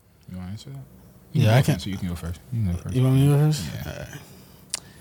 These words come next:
Speaker 2: well, I remember, um, first, I wanted to say that you never know who's watching you,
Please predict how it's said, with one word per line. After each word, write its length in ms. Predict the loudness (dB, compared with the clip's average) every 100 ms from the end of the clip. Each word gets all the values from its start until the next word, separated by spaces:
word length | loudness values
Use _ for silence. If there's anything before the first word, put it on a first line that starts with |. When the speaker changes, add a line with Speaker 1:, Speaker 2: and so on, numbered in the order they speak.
| -20 -20 -6
Speaker 2:
well, 500 | 2 4 4 2 0 -8 -20 -20 -20 -20 -20 -20 -8 2
I 80 |
remember, 680 | 4 6 6 6 6 4 2 -4 -20 -20 -20 -20 -20 -20 -20 -20 -20 -20 -20 -4
um, 720 | 0 2 2 0 0 -4 -8 -12 -16
first, 460 | -2 4 4 4 -4 -16 -20 -20 -6 0
I 80 |
wanted 260 | 2 2 2
to 60 | 0
say 260 | 0 2
that 220 | 2 0
you 100 | 0
never 280 | 2 2 4
know 160 | 2 2
who's 160 | 0
watching 320 | 0 -2 -2 -4
you, 200 | -6